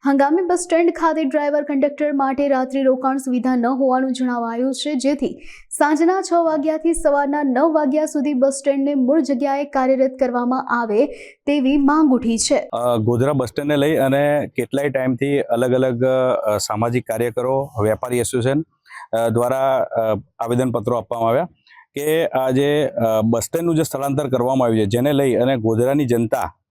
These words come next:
Speaker 2: અને મુસાફરોને જે તકલીફ પડી રહી છે, વારંવાર પ્રશાસનને રજૂઆત કરવા છતાં પણ, અ, કંઈ ધ્યાને નહોતું આવતું. એટલે આજે ફરીથી, અ, લોકજન શક્તિ પાર્ટી દ્વારા આયોજન કરવામાં આવ્યું હતું, જેમાં વેપારી એસોસિએશનને પણ, અ, હાજર રહેવા માટે એમણે આમંત્રણ આપ્યું હતું. એટલે વેપારી એસોસિએશન તરફ-,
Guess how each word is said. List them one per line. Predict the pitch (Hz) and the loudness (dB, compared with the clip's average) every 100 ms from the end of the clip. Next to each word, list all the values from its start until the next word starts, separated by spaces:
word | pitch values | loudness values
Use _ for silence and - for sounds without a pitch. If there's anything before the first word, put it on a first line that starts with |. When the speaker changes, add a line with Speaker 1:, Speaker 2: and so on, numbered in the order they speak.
| _ | _
Speaker 2:
અને | 123 | -6
મુસાફરોને | 135 117 123 139 135 139 139 | -2 0 -2 -2 -2 0 0
જે | |
તકલીફ | 131 117 123 123 | -2 -2 -4 -4
પડી | 113 107 | -4 0
રહી | 101 | 0
છે, | 92 90 - - - | 0 -4 -6 -20 -10
વારંવાર | 110 120 147 147 151 | -4 -2 0 0 0
પ્રશાસનને | 127 117 135 139 139 | -2 -4 -4 0 2
રજૂઆત | 123 117 127 120 | 2 2 2 0
કરવા | 123 123 | -2 -2
છતાં | 127 110 135 120 | -2 -4 -4 -4
પણ, | 127 131 | -2 0
અ, | 127 - 113 113 104 | 0 0 2 2 0
કંઈ | - 123 | -4 -2
ધ્યાને | 107 110 127 | 0 0 0
નહોતું | 117 110 127 | 0 0 0
આવતું. | 117 107 151 _ - - - | 0 0 -2 _ -18 -16 -8
એટલે | 117 139 | -4 0
આજે | 143 127 143 | 0 0 -2
ફરીથી, | - 131 139 143 151 151 - - | -2 -4 -2 0 -2 -4 -10 -8
અ, | 113 117 | -2 0
લોકજન | 117 117 135 165 | 2 0 0 -2
શક્તિ | - - 151 | -6 -6 -6
પાર્ટી | 135 127 143 | -4 -2 0
દ્વારા | 135 135 | 2 2
આયોજન | 131 120 135 | 2 2 0
કરવામાં | 127 117 127 131 | -2 -2 0 2
આવ્યું | 127 | 0
હતું, | 131 | 0
જેમાં | 131 127 131 | -2 0 0
વેપારી | 110 101 127 | 0 -2 -2
એસોસિએશનને | 123 110 123 127 127 | 0 0 0 0 0
પણ, | 120 127 127 | -2 0 0
અ, | 117 110 110 | 2 2 0
હાજર | 101 107 117 | 0 -2 -2
રહેવા | 117 120 117 | 0 0 2
માટે | 117 120 | 0 0
એમણે | 117 117 | 0 0
આમંત્રણ | 104 110 120 | 0 -2 -2
આપ્યું | 113 - 123 | -2 -2 -4
હતું. | 160 - | -4 -8
એટલે | _ - - 131 | _ -18 -8 -2
વેપારી | 117 117 147 | -2 0 0
એસોસિએશન | 143 - 143 | 0 0 -2
તરફ-, | 127 127 131 _ | 0 -2 -2 _